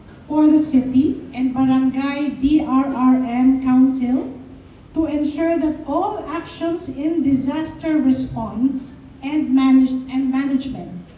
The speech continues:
are unified towards common goal and mutual agreement. A state-of-the-art command center is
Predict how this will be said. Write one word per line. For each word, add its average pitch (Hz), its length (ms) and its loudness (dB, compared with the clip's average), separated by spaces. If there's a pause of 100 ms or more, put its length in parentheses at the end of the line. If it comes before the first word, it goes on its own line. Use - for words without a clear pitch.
(240)
are 262 80 2
unified 294 840 0 (360)
towards 294 520 0
common 277 360 2
goal 254 600 0
and 254 500 -4 (220)
mutual 254 720 2
agreement. 208 720 -8 (1400)
A 277 80 -2
state-of-the-art 330 880 -2
command 320 340 0
center 359 340 -6
is 302 300 -6